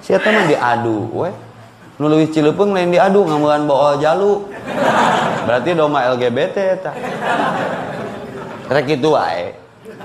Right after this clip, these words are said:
Urang mah jelema diutus Rasul teh, laqad kana lakum fi Rasulillahi uswatun hasanah. Kenapa Muhammad Rasulullah sallallahu alaihi wasallam masih disebut namanya,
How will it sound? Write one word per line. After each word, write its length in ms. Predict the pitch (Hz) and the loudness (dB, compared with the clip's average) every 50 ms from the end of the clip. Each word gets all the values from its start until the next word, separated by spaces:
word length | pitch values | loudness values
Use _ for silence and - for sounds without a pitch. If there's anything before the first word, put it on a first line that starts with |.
| - - - - - - - - - | -18 -18 -18 -18 -18 -16 -14 -6 -2
Urang 240 | 190 202 202 202 202 | 0 0 0 0 -2
mah 80 | 196 | -2
jelema 540 | 185 165 180 185 190 202 208 208 208 208 202 202 196 190 - - - - - - - - - - | 0 0 0 0 0 -2 -4 -6 -4 -4 -4 -4 -6 -6 -8 -10 -16 -20 -20 -20 -20 -20 -10 -2
diutus 480 | 151 180 180 190 190 196 190 190 190 185 | 0 2 2 4 2 4 4 2 2 2
Rasul 560 | 170 170 175 170 - 160 127 117 113 110 113 | 0 0 0 0 0 0 0 2 0 0 2
teh, 80 | 170 208 | 2 4
laqad 560 | 196 185 165 147 - - - 196 165 - - | 4 4 4 2 2 0 -2 -2 -2 -4 -2
kana 400 | - 214 226 240 240 220 202 196 | 2 2 4 4 4 2 2 2
lakum 480 | 190 185 180 180 - 233 240 233 233 226 - - - - - | 2 2 0 2 0 0 0 0 -4 -8 -12 -20 -20 -20 -14
fi 320 | - 208 233 233 220 214 | -8 -4 0 2 2 4
Rasulillahi 800 | 196 180 175 175 - 214 214 196 196 190 180 185 196 202 202 202 | 4 2 0 0 0 -2 0 0 0 0 0 0 0 0 0 -2
uswatun 640 | 185 135 190 185 - 175 170 165 - 196 202 190 202 - - - - - | -2 -2 -4 -4 -2 -2 -2 0 0 -2 -2 -2 -4 -12 -16 -18 -14 -6
hasanah. 720 | 175 190 185 - 185 175 156 135 110 101 - - - - | -6 -6 -4 -4 -4 -4 -4 -4 -6 -8 -10 -16 -14 -4
Kenapa 320 | - 202 226 233 233 226 220 208 | -2 2 4 4 4 4 2 2
Muhammad 500 | 202 202 - 220 214 208 208 202 180 196 | 2 2 2 0 0 0 0 0 0 -2
Rasulullah 560 | 196 196 214 226 202 196 185 190 214 208 214 208 | -2 -2 -2 -2 -2 0 0 2 2 2 2 0
sallallahu 280 | - 196 196 196 190 | -2 -4 -2 -2 -4
alaihi 100 | 185 185 - | -4 -4 -4
wasallam 260 | 180 180 196 214 208 202 196 | -2 0 0 0 0 0 -2
masih 200 | 202 190 202 202 180 | -4 -2 -2 -2 -2
disebut 440 | 180 165 - 240 202 208 220 - 185 | -2 0 0 0 2 2 0 0 0
namanya, 400 | 190 185 185 208 208 208 196 175 | -6 -6 -6 -6 -6 -6 -8 -8